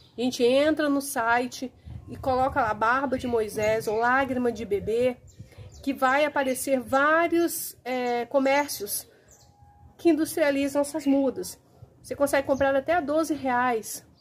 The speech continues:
o vasinho e vem de uma forma correta, é só chegar e replantar.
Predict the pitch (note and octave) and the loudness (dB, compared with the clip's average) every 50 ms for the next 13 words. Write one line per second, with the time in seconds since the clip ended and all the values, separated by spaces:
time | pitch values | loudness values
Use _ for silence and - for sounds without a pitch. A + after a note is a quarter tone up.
0 | _ - - _ _ - G#3+ F3+ A#3 A#3 A#3 A3 G3 A#3 A#3+ A#3+ B3 A3+ G3+ F3+ | _ -20 -20 _ _ -20 -4 0 0 0 0 0 -2 -4 -2 -2 0 0 -2 -2
1 | F3+ - - - - - - - _ _ _ C4 B3 A3 A3+ C4 C#4 D4 D4+ C#4+ | -4 -12 -20 -20 -20 -20 -20 -20 _ _ _ -8 -6 2 4 6 6 6 4 0
2 | C#4+ C4 B3+ B3 - - A#3+ A#3+ A#3+ A#3+ A3+ A3 - F3+ F3+ F3+ G3 G3 G#3 A3 | 0 0 -2 -2 -2 -2 -2 -2 0 -2 -6 -6 -8 -10 -10 -8 -6 -4 -2 0
3 | A3 A3+ A3+ - G#3 - - A3 - - C4 C4+ - C#4+ B3+ A3 A3 A3 A3+ A#3 | 0 -2 -4 -6 -10 -10 -8 -6 -2 -2 -2 -2 0 -4 -4 -2 0 2 2 2
4 | A3+ - B3 A#3 A3+ B3 B3 - B3+ C4 B3+ - E3 D3+ | 0 -2 -8 -4 -4 -4 -4 -2 -4 -4 -4 -6 -10 -10